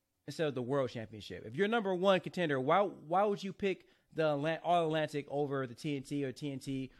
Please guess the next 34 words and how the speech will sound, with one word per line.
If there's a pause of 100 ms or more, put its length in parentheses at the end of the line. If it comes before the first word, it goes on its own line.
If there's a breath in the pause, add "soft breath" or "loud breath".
over
the
World? (180 loud breath)
Like,
what
is
the
purpose (220)
of
these
championships?
What
do
they
mean? (220 loud breath)
And
so
now
you
have
so
many
titles
that
don't
mean
anything,
and
you're
adding
these
R
O
H